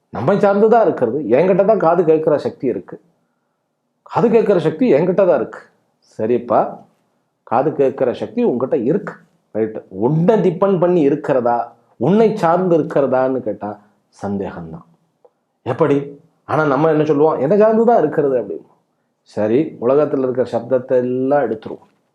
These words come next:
சப்தமே கிடையாது இந்த உலகத்துல, சவுண்டே கிடையாது. காது கேட்கின்ற திறன் என்பது ஒன்று இருக்கின்றது உன்-, என்பதை உன்னால் அனுபவிக்க முடியுமா?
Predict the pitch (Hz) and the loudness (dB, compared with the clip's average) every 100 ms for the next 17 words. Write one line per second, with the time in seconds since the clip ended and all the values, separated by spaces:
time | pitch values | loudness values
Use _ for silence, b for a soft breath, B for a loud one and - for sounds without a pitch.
0 | _ _ _ _ _ _ _ _ _ - | _ _ _ _ _ _ _ _ _ -6
1 | 147 156 165 208 208 156 - 151 170 180 | -4 0 2 2 4 2 0 -2 2 2
2 | 160 139 123 117 127 123 - - 135 190 | 2 0 0 2 -2 -4 -14 -2 2 2
3 | 202 165 208 - 127 135 - _ _ _ | 2 2 2 0 -10 -12 -14 _ _ _
4 | _ _ _ _ _ _ _ _ _ _ | _ _ _ _ _ _ _ _ _ _
5 | _ _ _ - 135 147 147 143 147 147 | _ _ _ -2 2 4 2 0 0 0
6 | 151 147 143 135 - 135 147 147 143 139 | 0 -2 2 0 0 0 2 2 0 0
7 | 135 135 131 127 135 135 156 - 151 143 | 0 2 0 2 2 2 0 -2 0 2
8 | 143 139 139 139 - 123 131 127 127 127 | 4 2 2 -2 -2 -2 0 2 2 2
9 | 117 120 127 117 117 123 127 127 120 110 | 0 0 0 0 -2 -2 -2 -2 -6 -8
10 | 104 107 98 87 | -8 -10 -10 -20